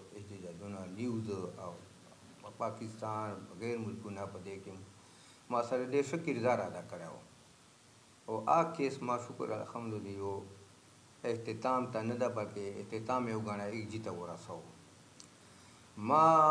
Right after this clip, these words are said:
باندې هیڅ قسم نه دباو مخکې و.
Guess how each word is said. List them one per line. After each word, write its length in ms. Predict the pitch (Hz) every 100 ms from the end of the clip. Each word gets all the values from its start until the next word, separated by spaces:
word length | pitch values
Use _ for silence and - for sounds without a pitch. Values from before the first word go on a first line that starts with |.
| 151 147
باندې 220 | 135 135 139
هیڅ 140 | 175 170 165
قسم 320 | 131 123 117 110 113 - 113 117
نه 100 | 131 127
دباو 400 | 117 127 127 120 - - 117 123
مخکې 300 | 165 - 127
و. 300 | 139 185